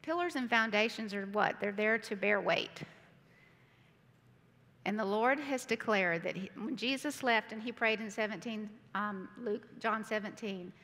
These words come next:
he says, "The Lord, the, the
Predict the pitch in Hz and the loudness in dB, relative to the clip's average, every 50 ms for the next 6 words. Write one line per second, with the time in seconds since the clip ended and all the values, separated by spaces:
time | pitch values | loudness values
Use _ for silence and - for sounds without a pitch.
0 | - - - 214 220 - 214 220 208 214 - 196 180 - - - - 202 202 233 | -20 -10 -8 -8 -4 -2 -2 -2 -4 -4 -4 -4 -4 -4 -6 -8 -6 -2 0 2
1 | 254 277 302 226 - 170 - - - - - - - - - - - _ _ 240 | 2 2 0 -2 -4 -6 -8 -8 -12 -16 -20 -20 -20 -20 -20 -20 -20 _ _ -14
2 | 220 208 190 180 | -8 -6 -6 -6